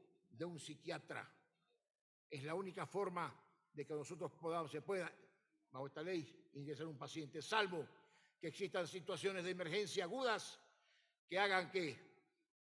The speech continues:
la vida del, del paciente esté en cuidado y también de los, del entorno en el que se encuentra.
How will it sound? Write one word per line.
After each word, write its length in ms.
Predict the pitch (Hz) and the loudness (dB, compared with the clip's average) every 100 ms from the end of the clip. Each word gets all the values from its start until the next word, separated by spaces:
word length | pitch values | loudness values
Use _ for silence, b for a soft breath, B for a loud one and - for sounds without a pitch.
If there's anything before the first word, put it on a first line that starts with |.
| _ | _
la 100 | 151 | -6
vida 600 | 160 208 190 180 156 - | -2 4 4 4 0 -10
del, 440 | 143 156 147 - - | -4 -4 -4 -18 -6
del 160 | 175 156 | -4 -2
paciente 540 | - 165 196 180 196 | -2 0 2 2 2
esté 180 | 160 202 | 0 0
en 160 | 180 147 | 0 -4
cuidado 580 | - 170 196 185 175 135 - - _ | -4 2 6 4 2 -6 -18 -20 _
y 120 | 151 | -8
también 360 | 139 151 151 170 | -4 -4 -2 -2
de 60 | 160 | -2
los, 160 | 127 | -4
del 140 | 147 151 | -4 -4
entorno 640 | 143 143 156 143 131 - | -4 -2 -2 -4 -12 -14
en 120 | - 135 | -12 -10
el 80 | |
que 120 | 131 123 | -8 -10
se 80 | |
encuentra. 520 | 123 110 135 113 104 | -12 -12 -12 -12 -14